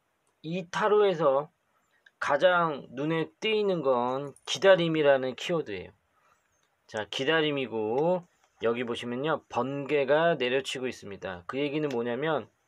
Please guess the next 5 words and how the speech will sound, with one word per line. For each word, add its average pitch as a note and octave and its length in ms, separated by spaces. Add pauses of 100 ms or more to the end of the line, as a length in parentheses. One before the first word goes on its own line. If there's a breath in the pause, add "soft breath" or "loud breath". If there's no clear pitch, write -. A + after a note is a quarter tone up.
(1400)
여러분들이 D#3+ 1000
이번 D3 300
한 F3 240
주는 F#3 600 (200)
의욕적으로, G3 1200